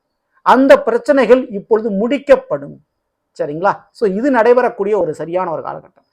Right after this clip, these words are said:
அடுத்து பன்னெண்டாம் இடம் கும்ப ராசிக்கு இந்த சனிவான அதிபதி உங்களுடைய மீன ராசியில தான் சனி பகவான் இருக்கிறாரு.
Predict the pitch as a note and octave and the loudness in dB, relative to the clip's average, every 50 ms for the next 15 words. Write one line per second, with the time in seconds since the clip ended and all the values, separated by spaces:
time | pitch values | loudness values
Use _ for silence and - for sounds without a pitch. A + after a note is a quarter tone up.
0 | _ _ _ _ - - B3+ - C#4 C4+ - - F#3 G3+ C4+ C#4+ D4 D4+ C#4 C#4 | _ _ _ _ -4 -4 0 2 0 0 2 2 0 0 2 4 4 4 4 4
1 | C4 B3 - - - B3 D#4 D#4+ D#4+ D4 C4 A3+ G3 A3 - - C4 A#3 F#3+ - | 2 0 -2 -4 -6 -4 2 4 6 6 6 4 0 -2 -6 -8 -8 -6 -4 -6
2 | F#3+ G#3 A#3 A3 G#3 G3 F#3 G3+ A3 C4+ G#3+ A3 A#3+ B3+ D4 C#4+ C4+ C4 A#3 G3 | -6 -4 -6 -6 -6 -8 -8 -8 -6 -6 -6 -4 0 2 4 6 8 8 6 6
3 | - - - _ _ _ _ _ _ _ _ - F3+ B3+ C4+ C4+ B3+ A#3 F#3 G#3 | 4 0 -6 _ _ _ _ _ _ _ _ -8 -4 0 0 2 2 0 0 -2
4 | G#3+ B3+ C4+ C4 G#3+ G3 G#3 A3 A3+ A3 A3+ A3 F#3 F3+ F#3 F3+ - F#3+ E3+ D#3 | 0 0 0 0 -2 -2 -2 -2 -2 -2 -2 -2 -4 -4 -4 -4 -4 -2 -2 -4
5 | C3+ | -4